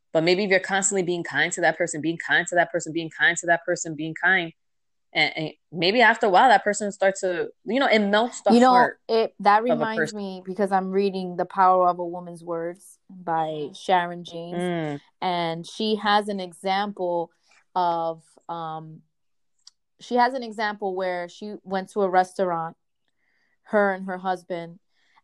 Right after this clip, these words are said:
Speaker 2: and they had such a rude waiter. Like, the waiter was just very rude, was rushed, was like, "Oh my gosh, like, like, are you ready?" You know, and any,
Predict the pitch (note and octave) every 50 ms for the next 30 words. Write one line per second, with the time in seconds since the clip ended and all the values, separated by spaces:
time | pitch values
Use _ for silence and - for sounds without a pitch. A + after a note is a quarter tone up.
0 | _ - G3+ F#3+ F#3 F#3 F#3 G3+ G#3 A3 A3+ G#3 F#3+ F#3+ - - - A#3+ A3 A3
1 | A3+ - - B3+ A#3 G#3 F#3+ F#3+ G3 F#3+ F#3+ F#3+ F3+ E3+ F3 F3 F3 F3 E3+ C#3
2 | A2 A2+ A2+ - F#3+ F#3+ _ _ _ _ _ _ - F3+ F3+ F3 _ _ - G3
3 | G3 F#3 F3 F#3 G3+ G3+ A#3 G#3+ A3+ A3 G#3 G3 G3 F#3+ F#3 F3+ - - F3+ D#3
4 | D#3 E3 F#3+ G#3 G#3+ G#3+ A3 A3 G3 E3+ F3 G3 G3+ G3+ G3+ G3+ G3+ G3+ G3 G3
5 | F#3 E3+ G3 G3+ F#3 E3 E3 D#3+ F#3 G3 F#3+ F#3+ F#3+ F#3+ F#3+ F#3+ - - G3 -
6 | G3+ F#3+ - - A#3 A#3+ A#3 A3+ A3 G#3+ G#3 G3 F#3+ F#3+ F#3 F#3 F#3 G#3 G3+ G3+
7 | G3+ G3 F#3+ F#3+ F#3+ F#3+ F#3 F3+ F#3 F3+ F#3 F#3 F#3 F#3+ F#3 F#3 G3 F#3+ F#3+ F#3+
8 | F#3+ F#3+ F#3+ F#3 F#3 G3 F#3+ _ _ _ _ _ _ _ _ _ A3+ C4 D#4+ D#4
9 | D4+ B3+ A#3 A3 A3+ - _ _ _ _ _ - - B3+ C4 - - C#4+ E4+ F#4+